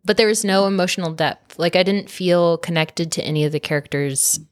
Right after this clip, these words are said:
really throughout the whole book. So it made it hard to read through, even though these, like, exciting, amazing things were happening in these exciting, amazing places. And there was, like, all this lore that I was very interested in.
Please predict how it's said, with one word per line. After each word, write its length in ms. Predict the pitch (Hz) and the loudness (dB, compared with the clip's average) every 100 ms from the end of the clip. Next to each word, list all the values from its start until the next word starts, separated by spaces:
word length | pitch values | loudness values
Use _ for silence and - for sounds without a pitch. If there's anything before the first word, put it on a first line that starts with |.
| _ | _
really 500 | 156 151 170 165 147 - | -6 -2 0 0 -2 -4
throughout 420 | 131 131 131 135 | -4 -2 -2 -2
the 100 | 127 | -6
whole 280 | 131 147 135 - | -6 -6 -4 -2
book. 340 | 147 107 - | 0 0 -2
So 160 | - 165 | 0 2
it 60 | |
made 160 | 185 175 | 4 2
it 180 | 165 - | 2 -2
hard 420 | 151 160 170 160 | 2 4 4 2
to 80 | 147 | -2
read 320 | 143 175 160 | 0 0 0
through, 280 | 135 131 131 | -2 -2 -2
even 240 | 147 147 | -4 -2
though 100 | 143 | -2
these, 180 | 139 127 | -2 -2
like, 160 | 135 151 | -4 -6
exciting, 420 | - 156 151 147 | -4 0 0 0
amazing 360 | 143 151 143 139 | 0 0 0 0
things 220 | 180 180 | 0 2
were 80 | 165 | 0
happening 400 | 165 170 165 165 | 2 2 0 0
in 120 | 147 | -2
these 180 | 135 131 | -2 -4
exciting, 400 | - 135 131 131 | -4 -4 -4 -6
amazing 320 | 135 131 131 | -6 -8 -6
places. 480 | - 254 240 208 185 | 0 2 4 2 2
And 100 | 165 | 0
there 100 | 147 | -2
was, 140 | 143 | -2
like, 180 | 139 - | -6 -4
all 100 | 160 | -4
this 200 | 143 - | -4 -6
lore 680 | 143 160 170 180 185 190 180 | -4 0 2 4 4 4 2
that 120 | 180 | 2
I 80 | 170 | 0
was 140 | 160 | 0
very 240 | 170 165 | 0 -2
interested 500 | 156 165 - - 160 | -2 -6 -4 -6 -2
in. 320 | 165 165 165 | -2 0 -2